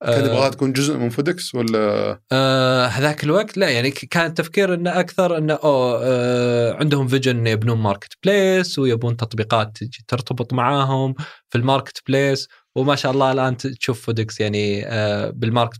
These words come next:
Speaker 1: بليس حقهم في تطبيقات كثيرة مرتبطة معاهم as a add-on ومكملة للنظام نفسه.
Speaker 2: حلو.
Speaker 1: فبدينا على سامبل، عطونا،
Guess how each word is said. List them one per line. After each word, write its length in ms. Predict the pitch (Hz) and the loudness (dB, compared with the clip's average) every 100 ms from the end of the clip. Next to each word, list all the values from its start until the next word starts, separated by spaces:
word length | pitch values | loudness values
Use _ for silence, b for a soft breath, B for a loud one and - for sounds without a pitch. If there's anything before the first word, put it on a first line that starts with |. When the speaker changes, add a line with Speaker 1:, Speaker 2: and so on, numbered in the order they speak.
| - | -4
Speaker 1:
بليس 180 | 110 - | -4 -2
حقهم 400 | 156 156 143 131 | -2 0 -2 -4
في 160 | - | -10
تطبيقات 540 | 123 - 120 123 120 117 | -12 -6 -4 0 -2 -4
كثيرة 480 | - 135 127 123 | -4 0 2 0
مرتبطة 760 | 117 110 110 123 - 123 123 120 B B B 120 | 0 -4 -4 -6 -2 -2 0 -2 B B B -2
معاهم 540 | 110 131 123 113 110 | 2 2 0 -2 -2
as 40 | |
a 40 | 110 117 143 | -2 2 0
add-on 460 | 143 143 147 143 147 | 2 0 2 0 -6
ومكملة 760 | 123 127 127 143 131 131 120 117 | -4 -2 -2 -2 0 0 0 -2
للنظام 680 | 113 113 110 104 101 95 95 | -4 -2 -2 0 -2 -2 -4
نفسه. 360 | 92 - 92 - b b b 117 | -6 -6 -8 -10 b b b -4
Speaker 2:
حلو. 160 | 113 | -4
Speaker 1:
فبدينا 2000 | 110 127 123 123 127 123 127 123 123 123 123 120 123 151 147 156 170 151 139 131 127 120 | 0 2 4 4 2 2 2 2 2 2 2 0 -2 -4 -2 2 2 2 2 0 0 -2
على 400 | 107 104 110 113 | -2 -2 -2 -4
سامبل، 680 | 113 175 175 170 160 151 139 | 0 0 0 0 2 2 0
عطونا، 720 | 107 107 113 113 107 104 104 | -2 -2 -2 -2 -2 -2 -4